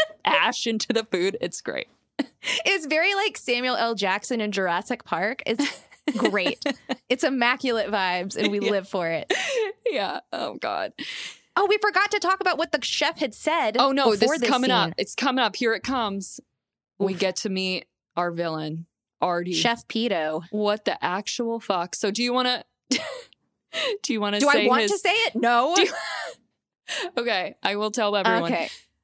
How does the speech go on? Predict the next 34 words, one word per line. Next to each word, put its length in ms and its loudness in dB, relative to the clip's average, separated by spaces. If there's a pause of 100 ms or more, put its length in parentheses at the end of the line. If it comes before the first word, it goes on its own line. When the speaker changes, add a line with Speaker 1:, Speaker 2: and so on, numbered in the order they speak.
(120)
Speaker 2:
So 220 0
Speaker 1:
No, 100 6
Speaker 2:
Artie 180 6
Speaker 1:
you 60 0
have 20 2
to 60 2
do 80 2
it 120 2
in 60 0
his 160 -2
voice. 560 -2 (260)
Speaker 2:
Oh, 140 -6
I 80 -2
don't 160 -6 (180)
know 140 -4
what 140 -4
his 120 -6
voice 320 -4
is. 380 -4
Ugh, 200 -6 (160)
pedo 340 4
voice? 360 0
I 60 -2
can't 240 -6
do 60 -2
pedo 240 -4
voice. 200 -4 (300)
So 280 2 (180)
Speaker 1:
<laughs> 200 2
Speaker 2:
Artie 300 6
is 140 -2
the 120 2
head 280 -2
cook. 400 -2